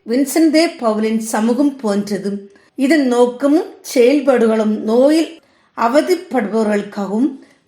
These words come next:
பிச்சை எடுக்க வெட்கப்படுபவர்களுக்காகவும், கைதிகளுக்காகவும், பிறரிடம் இருந்து பொருள் பெற்று சேவை புரிவதாகும். மற்றொன்று முதியோர் இல்லங்களை உருவாக்குவது.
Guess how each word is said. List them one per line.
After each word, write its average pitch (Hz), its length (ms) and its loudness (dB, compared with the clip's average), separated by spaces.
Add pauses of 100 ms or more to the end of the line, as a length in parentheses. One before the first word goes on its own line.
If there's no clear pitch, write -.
பிச்சை 285 360 0
எடுக்க 339 440 0
வெட்கப்படுபவர்களுக்காகவும், 220 1300 -2 (360)
கைதிகளுக்காகவும், 247 920 2 (360)
பிறரிடம் 262 540 2 (160)
இருந்து 330 480 0 (140)
பொருள் 262 320 0
பெற்று 233 420 -2
சேவை 254 400 0
புரிவதாகும். 196 760 -4 (360)
மற்றொன்று 269 640 0 (180)
முதியோர் 285 460 0
இல்லங்களை 220 380 -2
உருவாக்குவது. 196 720 -4